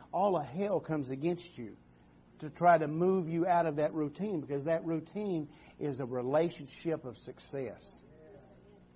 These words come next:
And, and all of a sudden, we pull away from that,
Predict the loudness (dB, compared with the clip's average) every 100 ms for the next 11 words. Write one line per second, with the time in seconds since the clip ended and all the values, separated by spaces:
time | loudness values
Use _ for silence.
0 | -20 -20 -14 -6 -4 -2 -4 -4 -8 0
1 | 4 4 2 -2 -2 -2 -4 -8 -8 -8
2 | -2 0 2 0 -2 -4 -4 0 -2